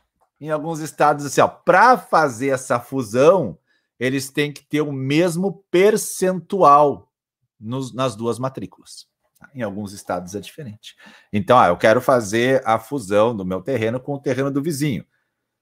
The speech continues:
Tá, então tu, os dois têm que ser donos dos dois. E aí, como que eu vou fazer? Daí teria que cinquenta, cinquenta. Tem que ter a mesma proporção pra fazer a fusão.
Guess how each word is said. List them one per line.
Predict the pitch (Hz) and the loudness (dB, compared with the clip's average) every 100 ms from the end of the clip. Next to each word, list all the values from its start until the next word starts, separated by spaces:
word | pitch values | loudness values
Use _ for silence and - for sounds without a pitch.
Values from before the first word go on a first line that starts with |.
| _ - | _ -12
Tá, | 85 _ | -12 _
então | 80 | -12
tu, | - 104 113 | -8 -8 -4
os | 113 85 | -6 -4
dois | 95 104 104 | 2 2 2
têm | - 139 | -2 -4
que | - | -4
ser | 170 | -4
donos | 127 98 98 110 | 0 2 2 0
dos | 110 156 | -4 0
dois. | 143 123 - - - _ _ _ _ _ _ _ _ | 4 2 2 -8 -10 _ _ _ _ _ _ _ _
E | 90 104 | -2 2
aí, | 101 101 - | 2 0 0
como | 131 123 | 0 0
que | 110 | 2
eu | 104 | 2
vou | 101 | 2
fazer? | 107 87 71 | 2 0 -2
Daí | 76 | -4
teria | 80 92 92 | -2 0 0
que | 90 _ _ _ _ _ _ _ | -4 _ _ _ _ _ _ _
cinquenta, | - 110 95 95 90 90 _ | -10 -8 -2 0 0 -4 _
cinquenta. | - - 127 - | -16 -12 -10 -10
Tem | 82 | -12
que | - | -2
ter | 107 | 0
a | 98 | 0
mesma | 98 101 113 | 2 0 0
proporção | 110 _ 139 151 165 156 139 - - 101 101 | -4 _ 4 4 4 0 0 0 0 0 0
pra | 113 113 | -2 -2
fazer | 117 98 87 | -2 -4 -6
a | 82 | -8
fusão. | 120 87 | -10 -14